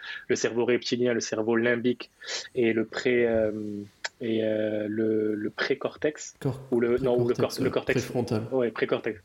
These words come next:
Speaker 1: le préfrontal, exactement, le cortex préfrontal, euh, où, euh, c'est, c'est le, le boss,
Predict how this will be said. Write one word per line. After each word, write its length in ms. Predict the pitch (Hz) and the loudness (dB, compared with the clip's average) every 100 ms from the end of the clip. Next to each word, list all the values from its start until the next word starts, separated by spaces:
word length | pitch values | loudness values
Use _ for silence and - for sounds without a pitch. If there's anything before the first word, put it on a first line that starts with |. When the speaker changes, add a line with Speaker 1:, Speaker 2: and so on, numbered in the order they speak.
| - | -10
Speaker 1:
le 60 | 110 | -6
préfrontal, 540 | - 123 131 117 110 | -4 -4 -4 -2 -2
exactement, 400 | 107 117 - 110 | 0 -2 -2 -6
le 80 | 104 | -4
cortex 280 | 120 - - | -4 -4 -6
préfrontal, 600 | - 117 127 113 139 156 - - - - - - | -4 -4 -4 0 0 0 -6 -14 -10 -10 -8 -2
euh, 260 | 120 117 117 139 | 0 2 0 2
où, 260 | 156 156 | 4 6
euh, 320 | 127 123 120 120 | 4 2 2 -2
c'est, 240 | - 135 127 | -2 -2 -2
c'est 380 | - 127 123 131 | 2 4 4 0
le, 140 | 135 | -2
le 140 | 131 131 | 0 0
boss, 540 | 117 196 - - | 2 0 -2 -12